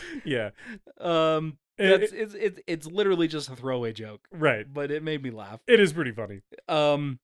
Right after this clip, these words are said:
Speaker 2: and so the next day it's Christmas. Uh, we get a scene of Santa just running the fuck through a nativity scene,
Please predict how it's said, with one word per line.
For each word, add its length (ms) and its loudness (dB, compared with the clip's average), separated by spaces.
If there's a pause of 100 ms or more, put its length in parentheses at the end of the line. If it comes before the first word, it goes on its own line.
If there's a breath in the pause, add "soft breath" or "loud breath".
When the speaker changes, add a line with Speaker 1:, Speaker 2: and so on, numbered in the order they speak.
(360)
Speaker 2:
and 520 -2
so 240 -2
the 80 -6
next 220 -6
day 160 0
it's 120 -6
Christmas. 600 -4 (100)
Uh, 240 -8
we 140 -8
get 160 -6
a 60 -8
scene 480 -4
of 320 -16
Santa 400 -8
just 220 -10 (680 soft breath)
running 520 2
the 200 0
fuck 400 -4
through 320 -4
a 40 -2
nativity 640 -6
scene, 260 -12